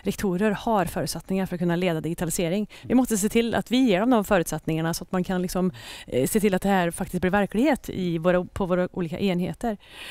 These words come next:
Eh, så det här arbetet kommer vi fortsätta med. Liksom, se till att vi har likvärdighet i det. Att man, eh, att man på sin organisation eller på, i, på sin enhet kan organisera lika och skapa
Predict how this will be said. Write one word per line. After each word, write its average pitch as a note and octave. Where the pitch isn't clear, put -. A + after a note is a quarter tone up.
Eh, F3+
så A#3+
det G#3
här B3
arbetet F#3
kommer F3+
vi E3
fortsätta -
med. -
Liksom, F#3
se G#3
till A3
att E3+
vi F#3+
har F3
likvärdighet F#3
i -
det. A#2
Att -
man, E3
eh, F2
att F#3+
man F#3
på -
sin F3
organisation A3
eller G#3+
på, -
i, A3
på A3
sin G3
enhet G#3+
kan F3
organisera E3
lika E3+
och -
skapa G#3